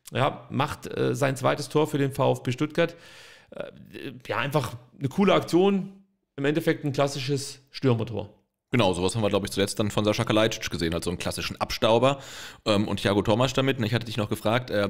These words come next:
Speaker 2: erste V-F-B-Doppelpacker seit Marc-Oliver Kempf am ersten Spieltag.
Speaker 1: Ja, ist so, ist so. Ähm,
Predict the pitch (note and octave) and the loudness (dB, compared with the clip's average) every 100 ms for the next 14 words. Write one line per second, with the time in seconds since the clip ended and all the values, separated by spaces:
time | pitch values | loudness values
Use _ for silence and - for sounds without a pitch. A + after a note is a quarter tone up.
0 | - G#2 B2 C#3 B2+ A#2 - B2 B2 B2 | 0 0 2 2 4 2 2 0 0 0
1 | - C3 B2 A#2+ A#2 C3+ A#2 C3+ D3 C3+ | 0 0 0 0 0 -2 0 0 2 2
2 | C3 B2 C3 B2 G2 G2 - - A#2 - | 2 0 -2 -2 -4 -4 -6 -2 -2 -2
3 | - - - B2 - - - C3+ - - | -8 -8 -4 -4 -4 -14 -10 -6 -6 -8
4 | - - - G#2 - - - - - - | -12 -12 -10 -10 -12 -14 -14 -14 -18 -4
5 | - B2+ B2 B2 | 0 4 4 2